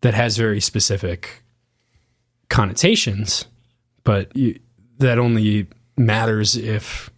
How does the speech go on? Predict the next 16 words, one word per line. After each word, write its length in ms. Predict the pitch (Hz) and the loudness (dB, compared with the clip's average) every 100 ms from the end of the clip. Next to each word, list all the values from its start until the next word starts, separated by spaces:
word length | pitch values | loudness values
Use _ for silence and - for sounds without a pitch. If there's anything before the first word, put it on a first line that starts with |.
| 131 | 0
if 200 | 110 - | 0 0
both 300 | 117 107 - | 0 0 0
people 440 | 110 101 101 98 | -2 0 0 0
listening 440 | 110 117 113 98 98 | 2 2 0 -2 -4
to 180 | 101 | -4
it 140 | 98 98 | -4 -4
or 240 | 107 95 | -6 -4
saying 420 | - 107 104 95 | -2 0 0 -2
it 260 | 92 92 90 | -4 -6 -6
are 440 | 98 92 90 90 90 - _ | -6 -4 -4 -6 -10 -14 _
well 260 | 117 110 104 | 2 2 2
read 220 | 110 107 | -2 -2
enough 260 | 95 95 - | -4 -4 -2
to 80 | |
understand 480 | 95 92 90 135 113 | -2 -2 0 2 0
it. 180 | 92 - | -4 -10